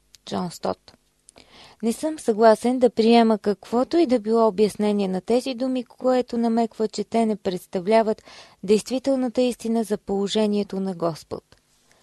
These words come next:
Не се налага Исус да се покае за изричане на лъжа. До този момент, макар и изоставен от хората, е можел да каже: „Обаче не съм сам,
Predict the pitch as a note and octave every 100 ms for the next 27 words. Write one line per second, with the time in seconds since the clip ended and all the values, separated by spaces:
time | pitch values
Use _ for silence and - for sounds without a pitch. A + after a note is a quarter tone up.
0 | _ _ _ _ A3 A#3 A3 D4+ D#4+ B3+
1 | A#3+ G#3+ B3 A#3 B3+ B3 G#3 G#3 A3 G3+
2 | - A#3 A#3 A3+ A3 G3 E3+ G#3+ A3 G#3
3 | G#3+ A3 G#3+ G3 F#3 F3 F3 E3+ _ _
4 | - _ - _ - G3 C4 C#4 E4 D#4+
5 | C#4 A3 G#3+ A3 A3+ - - _ G#3 G#3+
6 | A3+ A3+ A#3 G#3+ G#3 - A3+ G#3+ A3 G3
7 | - G#3+ G#3+ - G#3+ A3+ - - - -
8 | _ - A3+ A3+ G#3+ - A3 B3 A3 A#3+
9 | G#3 G3+ G#3+ G#3+ F#3+ F#3+ - - F#3+ A#3
10 | A#3 - A3+ G#3 - B3+ B3+ - F#3+ E3+